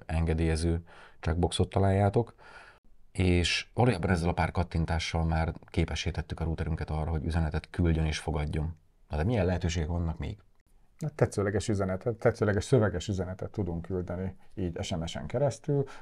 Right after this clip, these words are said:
Speaker 2: ami történhet a felhasználói felületről, gui-n keresztül, történhet célból és történhet természetesen scriptből is.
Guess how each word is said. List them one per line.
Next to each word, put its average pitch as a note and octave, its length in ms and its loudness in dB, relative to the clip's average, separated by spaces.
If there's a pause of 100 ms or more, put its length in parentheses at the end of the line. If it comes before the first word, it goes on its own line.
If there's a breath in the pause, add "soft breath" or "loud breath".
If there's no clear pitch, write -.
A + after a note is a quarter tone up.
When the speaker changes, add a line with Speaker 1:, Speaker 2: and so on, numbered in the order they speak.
Speaker 2:
ami A2 220 4
történhet F#2+ 540 -2
a F2 40 -4
felhasználói A2 640 2
felületről, G2 640 -2
gui-n A2 260 4
keresztül, F#2+ 480 -4
történhet E2 540 -2
célból C#3 380 4
és A2 120 0
történhet F2+ 380 -6
természetesen F2 500 -6
scriptből D2+ 560 -8
is. - 280 -12